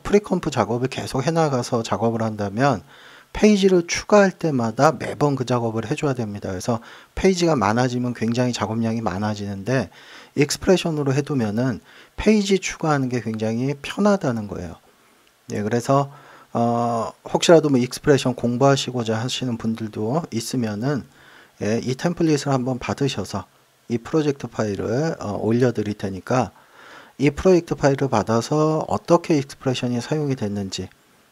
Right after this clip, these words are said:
네, 한번 공부해 보시는 것도 뭐 나름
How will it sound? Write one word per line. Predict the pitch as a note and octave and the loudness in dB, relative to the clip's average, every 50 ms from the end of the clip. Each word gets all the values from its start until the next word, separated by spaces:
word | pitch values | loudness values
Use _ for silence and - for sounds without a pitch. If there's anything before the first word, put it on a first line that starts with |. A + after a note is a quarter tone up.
| _ - | _ -14
네, | - - F#2 | -8 -6 -4
한번 | G#2 A#2 C3+ C3 C3 C3+ C3+ C#3 C#3+ C#3 | -2 -2 -2 0 2 2 2 2 0 -2
공부해 | - A#2 A2+ A#2+ B2 B2 D#3 D#3 D3 | -2 -2 -2 0 0 0 2 0 2
보시는 | C3 B2 A2+ - - A2+ G#2+ | 0 -2 -4 -2 -2 -4 -4
것도 | G2+ G2 F#2+ - - A2+ A2+ G#2+ - _ _ _ _ _ _ _ _ _ _ _ _ | -4 -6 -8 -4 -4 -4 -4 -4 -6 _ _ _ _ _ _ _ _ _ _ _ _
뭐 | - - G#2 G2+ A#2 | -8 -8 -6 -4 -4
나름 | A#2+ A#2 G#2+ G#2+ G#2 G#2+ A2+ A2+ A#2 C#3 D3+ | -4 -2 -2 -2 0 0 -2 -2 -2 -4 -6